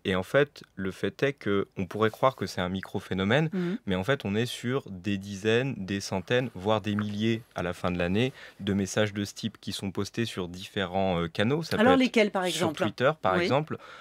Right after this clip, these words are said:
Speaker 1: où, euh, Pierre et moi, nous sommes présents et où, euh, on a une communauté. Donc, du coup, euh, on a, euh, nos D M qui sont ouverts, c'est-à-dire on peut nous envoyer des messages
Speaker 2: messages
Speaker 1: directement
Speaker 2: privés, ouais.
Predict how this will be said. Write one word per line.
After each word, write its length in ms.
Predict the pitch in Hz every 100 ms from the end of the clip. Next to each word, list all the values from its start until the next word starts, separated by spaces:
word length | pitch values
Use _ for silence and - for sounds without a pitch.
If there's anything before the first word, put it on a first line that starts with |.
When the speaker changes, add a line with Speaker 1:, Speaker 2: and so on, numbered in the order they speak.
| - -
Speaker 1:
où, 220 | 95 92
euh, 180 | 87 82
Pierre 220 | - 95
et 60 | 92
moi, 180 | 98 101
nous 100 | 92
sommes 200 | - 85
présents 480 | - 95 95 131 156 - - -
et 140 | 95 92
où, 240 | 92 90
euh, 140 | 85 82
on 140 | 85
a 60 | 87
une 100 | 90
communauté. 560 | 85 87 85 87 151 160
Donc, 200 | 92 85
du 120 | 87
coup, 340 | - 110 107
euh, 140 | 85 85
on 160 | - 92
a, 240 | 90 90
euh, 180 | 85 85
nos 200 | 90 98
D 140 | 98 98
M 240 | 101 104
qui 160 | - -
sont 160 | 92
ouverts, 200 | 98 131
c'est-à-dire 320 | - 92 92 90
on 120 | 90
peut 100 | 101
nous 200 | 98 95
envoyer 260 | 92 92
des 80 | 92
messages 300 | 90 87 180
Speaker 2:
messages 240 | 180 180 -
Speaker 1:
directement 500 | 185 156 175 101 101
Speaker 2:
privés, 200 | 185
ouais. 80 | 180